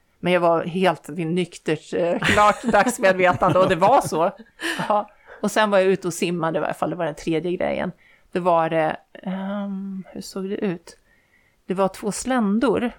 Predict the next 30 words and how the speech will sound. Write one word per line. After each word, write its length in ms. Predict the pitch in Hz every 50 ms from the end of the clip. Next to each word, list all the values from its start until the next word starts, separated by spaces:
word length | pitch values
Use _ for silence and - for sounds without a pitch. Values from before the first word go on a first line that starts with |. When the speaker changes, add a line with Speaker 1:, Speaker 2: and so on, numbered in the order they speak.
| _ _ _
Speaker 1:
som 180 | - - 208
s-, 680 | 196 - - - - - - - - - - - _ -
som 220 | - - 214 202
var 200 | 196 196 196 196
på 180 | 196 - - 185
ett, 300 | - 185 180 - _ -
eh, 320 | 185 180 175 175 170 170
näckrosblad. 1000 | 175 196 226 202 - - - 190 185 - - - 302 330 214 220 190 190 202 240 - _ _ _ _ _ _ _ _ _ _ _ _ _ _ _ _ _ _ _ _ _ _ _ _ _ _ _ _ _ _
Och 200 | 208 - - - -
de 160 | 202 190 190
parade 720 | - - - 269 247 208 185 185 196 220 254 262 269 262 240
sig. 440 | - - 156 156 165 175 190 - - _ _ - - - -
Ja, 140 | - 220 226
just 300 | 226 269 240 - - -
det, 60 | 175
de 160 | 175 202 202
satt 280 | - - 254 254 - 247
ihop. 380 | 226 - 330 - 196 - -
Jag 100 | 196 185
vet 120 | 202 208 226
inte 140 | 233 220 208
hur 100 | 202 196
de 100 | 196 190
sitter, 340 | - - - - - 208 185
men 100 | 185 185
de, 220 | 190 190 - -
de 120 | 196 202
sitter 300 | 196 - 226 220 - 220
liksom 240 | 202 190 - 208 190
med, 200 | 185 180 175 180